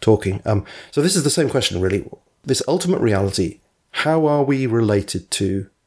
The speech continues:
this ultimate reality? Now, you have this thing you call a source substance theory. How does our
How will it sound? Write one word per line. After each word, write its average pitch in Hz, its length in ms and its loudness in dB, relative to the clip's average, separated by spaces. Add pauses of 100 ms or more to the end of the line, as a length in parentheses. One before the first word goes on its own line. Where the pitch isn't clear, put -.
this 101 160 -2
ultimate - 340 -2
reality? 101 400 -2
Now, 101 80 0
you 127 180 2
have 165 200 0
this 170 160 0
thing 156 100 2
you 131 120 0
call 123 180 2
a 107 60 2
source - 640 0 (240)
substance - 920 -2 (220)
theory. 110 600 -2 (1200)
How 190 500 2
does 135 500 2
our 123 440 2